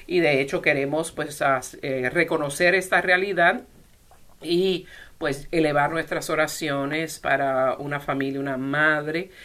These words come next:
de la diócesis de Orlando, eh, que, pues, es parroquiana de la parroquia del padre Alfredo, quien fue el sacerdote que bautizó a nuestro hijo. Pues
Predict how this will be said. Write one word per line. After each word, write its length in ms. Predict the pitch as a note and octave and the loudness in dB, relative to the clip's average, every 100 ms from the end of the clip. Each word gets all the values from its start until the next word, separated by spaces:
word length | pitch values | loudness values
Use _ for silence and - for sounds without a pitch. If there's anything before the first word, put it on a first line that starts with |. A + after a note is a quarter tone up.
| - - | -20 -20
de 540 | C#3+ D3 C#3+ C3+ C3+ C3+ | -6 -2 0 0 0 0
la 140 | C#3 | -2
diócesis 600 | C3 C#3 C#3 D3+ D3+ D3 | -2 -4 -4 -6 -8 -8
de 60 | D3+ | -6
Orlando, 800 | D3 C#3 D#3 D#3+ C#3+ B2+ C#3+ - - - - - - | -4 0 6 6 4 -2 -8 -10 -20 -20 -20 -20 -8
eh, 400 | D3 C3 B2 - - | -4 -4 -6 -12 -4
que, 340 | C#3 B2+ B2 C#3 | 0 0 0 -4
pues, 180 | B2+ | -6
es 140 | C3+ - | -6 -2
parroquiana 600 | C#3+ C#3 D3 C#3 C3 C#3 | 0 0 -4 -2 -2 -2
de 40 | |
la 140 | C#3 C3+ | -2 -4
parroquia 880 | C3 C#3 C#3 - D3 C#3 C#3 C3 - | -4 -4 -6 -4 0 0 2 -2 -4
del 220 | C3+ A#2+ | -8 -4
padre 320 | C3 B2+ C3 | -2 0 -2
Alfredo, 840 | C3 - D3+ C3+ C3+ C3+ C#3 C#3 C#3 | -2 -4 -4 -2 -2 -4 -4 -6 -6
quien 260 | C3+ B2 | -8 -8
fue 600 | A#2+ C3+ A#2+ B2 C3 A#2+ B2 | -10 -6 -4 -2 -2 -2 -4
el 80 | |
sacerdote 640 | - B2 B2 A#2 B2 B2 C3+ | -8 -8 -6 -4 -4 -6 -6
que 60 | A2+ | -4
bautizó 400 | A#2+ B2+ A#2+ C3 | -4 -6 -10 -8
a 60 | |
nuestro 360 | C3 C3 D#3+ D3 | -10 -8 -4 -2
hijo. 440 | C3+ B2+ E3+ E3+ - - - - - | -4 -6 -8 -8 -12 -20 -20 -20 -4
Pues 400 | D#3 C#3 - | -2 -2 -8